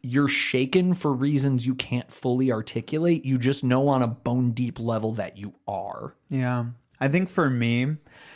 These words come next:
Speaker 2: and it, it, it's a, it's a, it relates to kind of being scared and being horrified as well, is, uh,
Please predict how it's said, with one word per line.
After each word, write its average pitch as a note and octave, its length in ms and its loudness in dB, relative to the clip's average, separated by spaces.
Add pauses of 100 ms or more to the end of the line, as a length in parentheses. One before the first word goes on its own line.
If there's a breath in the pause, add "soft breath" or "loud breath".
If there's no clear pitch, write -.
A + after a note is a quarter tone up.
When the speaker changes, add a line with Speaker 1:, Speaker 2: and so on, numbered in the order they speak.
(440 loud breath)
Speaker 2:
and C#3+ 140 2
it, C#3+ 240 -4
it, C3 320 0
it's C3 340 0
a, A#2 380 0
it's - 200 -2
a, B2+ 180 0
it C3+ 80 0
relates C3+ 380 0
to A#2 260 0
kind B2 180 0
of A2 80 -2
being A2 500 -2
scared G#2+ 540 -4
and G#2+ 320 -12 (160)
being - 360 -10
horrified A2+ 520 -2
as G#2 140 -8
well, B2+ 380 2
is, A2+ 360 -2
uh, - 680 -2